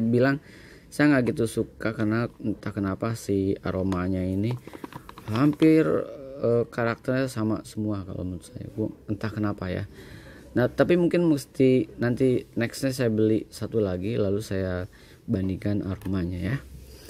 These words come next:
Terus soalnya kalau hidung saya merasa, eh, ketika mencium dari masing-masing ini kok aromanya sama ya gitu, si Excelso ini. Akhirnya saya udah jarang banget beli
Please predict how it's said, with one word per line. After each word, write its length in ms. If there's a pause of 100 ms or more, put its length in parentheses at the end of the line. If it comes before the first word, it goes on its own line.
(280)
Terus 160
soalnya 480
kalau 400 (320)
hidung 320
saya 560
merasa, 640 (560)
eh, 320
ketika 240
mencium 400 (1200)
dari 240
masing-masing 560
ini 80
kok 240 (320)
aromanya 320
sama 400
ya 160
gitu, 240 (480)
si 320
Excelso 560
ini. 240 (1120)
Akhirnya 320
saya 160
udah 320
jarang 320
banget 240
beli 240